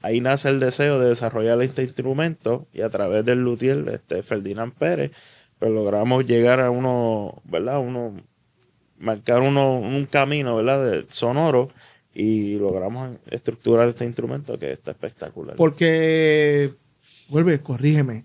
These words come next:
Speaker 2: si me estoy equivocando, pero esto de cierta manera es un, es un instrumento bien artesanal, porque es una cuestión que
Speaker 1: Sí,
Speaker 2: tú le
Speaker 1: señor.
Speaker 2: pides, "Lo quiero de esta manera", y ellos, él te lo,
Speaker 1: La
Speaker 2: te lo
Speaker 1: medida,
Speaker 2: crea.
Speaker 1: la
Speaker 2: ¿Y
Speaker 1: medida
Speaker 2: esto es
Speaker 1: del
Speaker 2: hecho aquí en
Speaker 1: brazo,
Speaker 2: Puerto Rico?
Speaker 1: Puerto Rico,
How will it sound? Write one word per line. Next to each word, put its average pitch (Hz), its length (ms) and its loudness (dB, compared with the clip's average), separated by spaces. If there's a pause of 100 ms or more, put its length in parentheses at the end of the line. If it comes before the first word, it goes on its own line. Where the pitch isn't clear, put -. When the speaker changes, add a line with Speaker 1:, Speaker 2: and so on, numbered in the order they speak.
(140)
Speaker 2:
si 123 300 0
me 123 140 -4
estoy 127 240 0
equivocando, 143 800 2
pero 143 280 2
esto 143 220 0
de 190 60 4
cierta 202 360 2
manera 202 560 4
es 180 140 2
un, 180 460 2
es 196 40 -2
un 151 160 4
instrumento 170 460 4
bien 160 320 2
artesanal, 170 640 0
porque 135 180 -6
es 127 60 -2
una 156 180 0
cuestión 175 260 -2
que 185 80 0
Speaker 1:
Sí, 156 60 -6
Speaker 2:
tú 147 80 2
le 151 80 6
Speaker 1:
señor. 156 140 2
Speaker 2:
pides, 190 340 4 (320)
"Lo 147 140 2
quiero 143 200 4
de 165 60 4
esta 170 220 -2
manera", 190 520 2
y 165 120 2
ellos, 160 260 4 (120)
él 147 120 -2
te 175 120 0
lo, 170 100 4
Speaker 1:
La 185 120 2
Speaker 2:
te - 80 -2
lo 143 60 4
Speaker 1:
medida, 123 140 0
Speaker 2:
crea. 143 300 2
Speaker 1:
la 90 160 -2
Speaker 2:
¿Y 107 40 -4
Speaker 1:
medida 107 380 2
Speaker 2:
esto 120 80 4
es 214 100 8
Speaker 1:
del - 40 6
Speaker 2:
hecho 214 100 4
aquí 214 80 2
en 214 60 -2
Speaker 1:
brazo, 208 180 -6
Speaker 2:
Puerto 208 260 4
Rico? 190 200 4
Speaker 1:
Puerto 101 440 -2
Rico, 113 380 -6